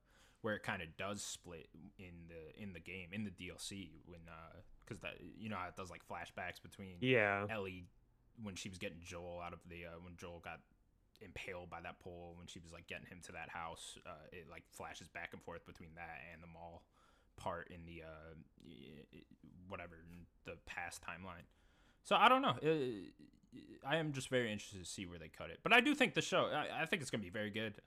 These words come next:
Speaker 1: I think the, they got the director from, uh, Chernobyl. What's his name?
Speaker 2: Uh, Craig Mazin.
Speaker 1: Craig Mazin, that's it. Yeah, I think,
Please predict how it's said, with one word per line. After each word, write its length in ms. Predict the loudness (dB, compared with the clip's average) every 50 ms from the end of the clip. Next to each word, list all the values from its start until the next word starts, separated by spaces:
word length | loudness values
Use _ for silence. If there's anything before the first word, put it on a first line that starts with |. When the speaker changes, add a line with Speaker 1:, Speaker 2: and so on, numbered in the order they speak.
| -8
Speaker 1:
I 40 | -8
think 120 | -6 -8 -6 -8
the, 260 | -8 -6 -6 -6 -8 -12 -16 -18 -18 -20 -14 -12
they 80 | -6 -2
got 240 | -2 -2 -2 -4 -6
the 180 | -8 -8 -8 -10 -16 _ _ -20 _ -20 -20 _ -20 -20 -12 -8
director 480 | -4 -2 -2 -2 -2 -2 -4 -6 -6 -6
from, 260 | -6 -6 -6 -4 -4
uh, 200 | -6 -6 -8 -10
Chernobyl. 360 | -8 -6 -4 -4 -2 -2 -4
What's 140 | -4 -6 -8
his 100 | -6 -6
name? 140 | -6 -6 -6 -10 _ _ _ _ _ _ _ _ _ _ _ _ _
Speaker 2:
Uh, 920 | 6 10 10 12 12 10 10 8 6 4 4 2 0 0 0 0 -2 -2 2
Craig 320 | 6 8 10 10 8 8
Mazin. 400 | 4 2 4 2 2 0 -2 -6 -6 -10 -10
Speaker 1:
Craig 200 | -8 -8 -8 -8 -8
Mazin, 400 | -8 -8 -8 -8 -10 -12 -14 -14 -12 -10
that's 200 | -10 -8 -8 -10
it. 120 | -12 -12 -10
Yeah, 140 | -10 -10 -10 -8 -8
I 60 | -6
think, 200 | -6 -6 -6